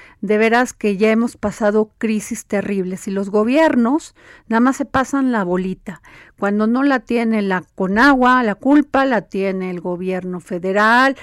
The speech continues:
eh, la tiene, bueno, pues, eh, parte la Conagua, ¿no? Pero se echan la bolita en del, entre el gobierno estatal,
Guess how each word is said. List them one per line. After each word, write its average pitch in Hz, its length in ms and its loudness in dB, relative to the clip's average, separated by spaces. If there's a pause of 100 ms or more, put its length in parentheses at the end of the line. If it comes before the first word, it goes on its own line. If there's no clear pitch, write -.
(300)
eh, 208 320 2
la 202 120 -2
tiene, 196 560 -4
bueno, 202 300 -2
pues, - 200 -16
eh, 175 200 -6 (280)
parte 196 300 -4
la 196 120 -2
Conagua, 202 440 -4
¿no? 214 180 -4 (380)
Pero 226 280 4
se 262 180 0
echan 311 300 4
la 269 100 6
bolita 226 440 0
en 254 100 4
del, 208 220 0
entre 196 320 -2
el 196 100 0
gobierno 226 520 2
estatal, 240 800 2